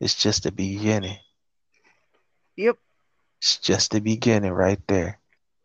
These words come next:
Speaker 2: And then
Speaker 1: And
Speaker 2: you got, sorry. We weren't even done with M J F and C M Punk. I'm jumping around right now.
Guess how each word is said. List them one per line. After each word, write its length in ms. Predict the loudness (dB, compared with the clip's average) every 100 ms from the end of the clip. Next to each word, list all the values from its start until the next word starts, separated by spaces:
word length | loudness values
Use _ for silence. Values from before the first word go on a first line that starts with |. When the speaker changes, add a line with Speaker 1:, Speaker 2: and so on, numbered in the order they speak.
| _ _ _ _ _ _ -2
Speaker 2:
And 160 | 2
then 260 | 6 6 6
Speaker 1:
And 160 | 4 -2
Speaker 2:
you 100 | 2
got, 680 | 4 6 6 4 2 -2 -6 -18 -12 -14 -14 _ _ _ _ _ _ _ _
sorry. 600 | -4 -4 -4 -8 -12 -16 -20 _ -20 _ _ _ _ _ _ _ _ _ 2
We 140 | 4
weren't 220 | 4 4
even 320 | 2 0 -6 -4
done 240 | -4 -2
with 200 | -4 -2
M 180 | -4 -4
J 240 | -4 -2
F 220 | -2 -4 -10
and 100 | -18
C 220 | -14 -12
M 180 | -12 -12
Punk. 260 | -14 -10 -8
I'm 220 | -6 -6
jumping 440 | -8 -8 -10 -14
around 400 | -10 -10 -10 -10
right 240 | -10 -10 -12
now. 300 | -14 -14